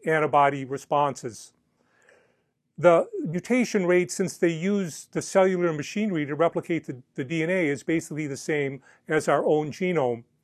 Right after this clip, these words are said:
So it's much different than R N A viruses, such as H I V or hepatitis C, where they replicate as a swarm.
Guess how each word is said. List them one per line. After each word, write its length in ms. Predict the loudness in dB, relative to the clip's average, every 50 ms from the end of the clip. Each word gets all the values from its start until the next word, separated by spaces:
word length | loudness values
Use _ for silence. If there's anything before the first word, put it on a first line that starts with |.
| _ _ _ _ _
So 120 | 2 4
it's 140 | 4 4 6
much 260 | 6 4 4 4 4
different 340 | 4 4 6 6 4 2 2
than 140 | 2 2 4
R 220 | 6 8 8 8 8
N 60 | 8
A 140 | 6 4 6
viruses, 760 | 6 6 6 6 6 4 2 -2 -4 -6 -6 -8 -12 -16 -20 _ _ _ _ _ _ _ _
such 320 | -12 0 2 2 4 4 4
as 200 | 2 2 2 2
H 320 | 2 2 2 2 2 4
I 180 | 4 4 4 2
V 480 | 0 -2 -2 -2 -2 -2 -4 -6 -8 -12 _ _ _ _ _ _ _ _ _ 2
or 140 | 4 6 6
hepatitis 580 | 6 4 4 2 2 2 4 4 4 4 0 -2
C, 500 | -2 -2 0 0 0 0 -2 -2 -6 -8 _ _ _ _ _ _ _ 2
where 160 | 4 4 6
they 140 | 6 6 6
replicate 520 | 8 6 6 6 4 2 2 2 4 4
as 200 | 4 4 2 0
a 60 | -4
swarm. 640 | -4 -6 -4 2 4 6 6 6 6 4 0 -2